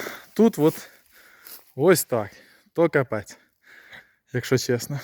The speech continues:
Все скосив. Е, в будинку не косив, хоча тут теж можна косити, як ви бачите. В будинку так і залишається джунгля. Е, але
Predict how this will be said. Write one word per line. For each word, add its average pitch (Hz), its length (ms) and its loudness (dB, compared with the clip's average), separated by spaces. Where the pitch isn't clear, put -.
Все - 260 6
скосив. 202 520 2
Е, 139 600 4
в 131 240 -6
будинку 180 460 4
не 165 200 4
косив, 131 480 -4
хоча 160 240 2
тут 135 200 -8
теж 139 220 2
можна 135 340 -4
косити, 139 420 -6
як 131 160 2
ви 139 120 6
бачите. 139 440 2
В 127 180 -10
будинку 143 640 2
так 131 320 -2
і 123 60 -2
залишається 123 760 -2
джунгля. 123 480 -4
Е, 151 40 -10
але 185 640 4